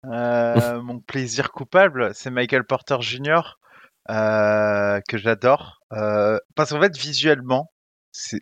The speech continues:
Speaker 1: c'est,
Speaker 2: Ouais.
Speaker 1: j'adore. J'adore l'esthétique offensive du joueur. Euh, pour donner les beau-, mauvais côtés, il défend pas à Kopech. Enfin, c'est, c'est même honteux parfois. Et au-delà de ça, euh, le joueur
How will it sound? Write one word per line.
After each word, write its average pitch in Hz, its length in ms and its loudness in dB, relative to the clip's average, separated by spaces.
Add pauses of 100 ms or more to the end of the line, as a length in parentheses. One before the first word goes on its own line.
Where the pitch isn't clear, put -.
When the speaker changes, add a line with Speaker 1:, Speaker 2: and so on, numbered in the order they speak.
Speaker 1:
c'est, - 180 -6
Speaker 2:
Ouais. 113 60 -4
Speaker 1:
j'adore. 104 600 0
J'adore 127 400 4
l'esthétique 135 580 -4
offensive 127 440 -2
du 110 100 -6
joueur. 120 420 2 (500)
Euh, 117 320 4 (140)
pour 135 140 -2
donner 135 240 2
les 139 120 4
beau-, 127 280 0
mauvais 131 320 0
côtés, 131 440 2 (520)
il 120 60 -8
défend 117 280 -2
pas 127 180 4
à 117 60 4
Kopech. - 600 0 (100)
Enfin, 92 500 -4 (100)
c'est, 95 220 -4
c'est 101 160 -4
même 107 240 2
honteux 120 280 -2
parfois. 135 460 4 (500)
Et 127 220 0
au-delà 123 300 4
de - 60 -8
ça, 180 280 6 (240)
euh, 107 280 2
le 107 140 -2
joueur 139 460 4